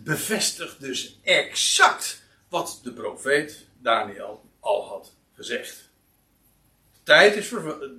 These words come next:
de, dan zal de tijd vervuld zijn en zo zal het gaan. Het zal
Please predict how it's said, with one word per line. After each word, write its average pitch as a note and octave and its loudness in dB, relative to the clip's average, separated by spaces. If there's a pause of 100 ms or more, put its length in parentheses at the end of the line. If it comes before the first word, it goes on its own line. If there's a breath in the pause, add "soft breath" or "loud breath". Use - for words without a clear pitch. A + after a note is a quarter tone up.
(120)
de, B2 -6 (160)
dan D4 6
zal A#3+ 8
de D#3 -4
tijd G3+ 4
vervuld C#3+ -2
zijn B2 -6 (220 loud breath)
en A#2+ -2
zo - 2
zal F#3 2
het F#3 -2
gaan. A#2+ -4
Het G#2+ -6
zal - -8